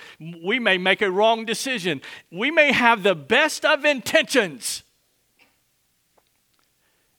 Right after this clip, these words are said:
And they be deep-seated, best of intentions. But it still be against what God says we should or should not do. And so therefore for us,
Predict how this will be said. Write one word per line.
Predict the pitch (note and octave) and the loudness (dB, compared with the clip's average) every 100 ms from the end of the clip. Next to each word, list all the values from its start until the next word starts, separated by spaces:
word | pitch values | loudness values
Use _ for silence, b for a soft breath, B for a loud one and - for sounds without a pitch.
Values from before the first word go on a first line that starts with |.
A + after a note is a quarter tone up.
| - | 0
And | B3 B3 | 2 6
they | D4 | 6
be | D#4 D4+ | 6 0
deep-seated, | A#3 - D#4 C4 - D4+ D4 A3 E3+ - C#3 | 0 0 0 0 -6 -4 0 2 0 -2 2
best | C4+ C#4+ - | 2 2 0
of | C4+ | 2
intentions. | B3+ G#3+ C4+ C#4 A3 D#3+ G#2+ - - _ _ _ _ _ _ _ _ b b b | 0 -2 -4 -2 -4 -6 -6 -14 -14 _ _ _ _ _ _ _ _ b b b
But | b G#3+ | b 4
it | A#3+ | 4
still | - - D#4+ C#4+ | 0 0 2 2
be | F3+ B3 A#3 | 0 0 0
against | E3+ G3+ C4+ - G#3 | 0 -2 -2 -4 -4
what | A#3 F3+ D#3+ | -4 -4 -2
God | A#3 B3 G#3+ E3+ | 0 2 0 0
says | - B3 B3 G3 | -2 0 0 -4
we | A3 A3+ | -6 -6
should | - C4+ D4+ | -4 -4 -2
or | C#4+ | -2
should | - D4 C#4+ | -4 -4 -4
not | B3 B3 A3 | -2 -2 -2
do. | F3 A3 F#3+ C3+ A2+ _ _ _ _ _ _ _ _ _ _ _ _ _ _ _ _ _ _ _ _ _ _ _ _ _ - | -4 -2 -2 -4 -12 _ _ _ _ _ _ _ _ _ _ _ _ _ _ _ _ _ _ _ _ _ _ _ _ _ -20
And | C3+ | -18
so | - D3+ | -12 -8
therefore | F#3 - F3+ | -8 -6 -8
for | D3+ D3+ | -6 -8
us, | F#3+ F#3+ - - | -8 -8 -10 -12